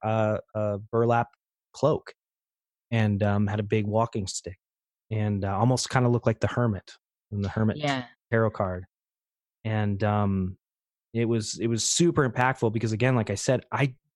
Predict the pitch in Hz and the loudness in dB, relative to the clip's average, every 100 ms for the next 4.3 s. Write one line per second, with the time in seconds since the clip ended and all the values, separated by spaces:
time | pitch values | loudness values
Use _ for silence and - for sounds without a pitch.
0 | - 143 170 - 170 180 165 113 151 190 | -4 -2 0 0 0 2 0 2 2 2
1 | 123 110 95 90 87 85 78 87 - _ | 0 0 -2 -2 -4 -6 -10 -14 -20 _
2 | _ _ _ 107 98 90 90 80 - 104 | _ _ _ 0 0 0 -4 -4 -8 -8
3 | - 120 104 117 113 113 120 120 - 87 | -2 -2 2 2 2 2 0 -2 -4 -6
4 | 78 - - | -6 -10 -12